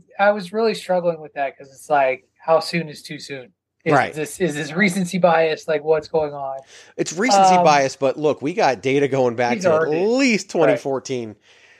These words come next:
Speaker 2: and, and even
Speaker 1: Right.
Speaker 2: twenty eleven, so.
Speaker 1: Right. Um, okay, so that brings it to me. I am going to do, uh,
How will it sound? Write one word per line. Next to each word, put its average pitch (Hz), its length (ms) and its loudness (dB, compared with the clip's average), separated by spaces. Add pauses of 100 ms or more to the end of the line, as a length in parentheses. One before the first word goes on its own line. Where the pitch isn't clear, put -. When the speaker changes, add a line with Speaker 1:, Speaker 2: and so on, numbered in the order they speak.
(140)
Speaker 2:
and, 113 320 0
and 113 140 -2
even 131 140 6
Speaker 1:
Right. 117 80 2
Speaker 2:
twenty 120 240 -2
eleven, 90 440 -6
so. 85 340 -10 (840)
Speaker 1:
Right. 165 240 -8 (520)
Um, 202 560 2 (320)
okay, 175 380 -2
so - 180 -14
that 175 220 2
brings 175 220 -4
it 160 120 -18
to 160 80 -20
me. 156 440 -16 (500)
I 214 540 4
am 190 160 -8
going 180 400 -4
to 165 80 -16
do, 160 600 -16
uh, 143 380 0